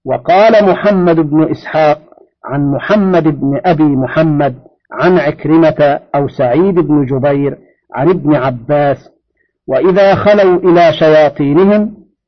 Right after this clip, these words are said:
من اليهود الذين يأمرونهم بالتكذيب وخلاف ما جاء به الرسول صلى الله عليه وسلم. وقال مجاهد:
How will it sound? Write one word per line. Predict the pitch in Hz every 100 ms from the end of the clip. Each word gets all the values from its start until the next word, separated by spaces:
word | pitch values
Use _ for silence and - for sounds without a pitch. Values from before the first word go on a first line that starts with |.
| _ -
من | 131 139 143
اليهود | 139 143 156 170 240 208
الذين | 196 185 170 151 214 233
يأمرونهم | 185 170 160 165 170 156 156 202 170 156 135
بالتكذيب | 190 - - 127 - 127 180 196 180 _ _ _ _ _ _ _ -
وخلاف | 135 151 131 147 170 202 185
ما | 170 160 151
جاء | 135 165 190 196
به | 160 156 147
الرسول | 127 127 139 - 185 202 175
صلى | 160 143 139 135
الله | 131 135 170 160 147
عليه | 120 127 135 127 123
وسلم. | 120 - 180 120 - _ _ _ _ _ _ _ _ _ _ - _ _ _ -
وقال | 330 160 - 285 233 180
مجاهد: | 170 160 160 151 147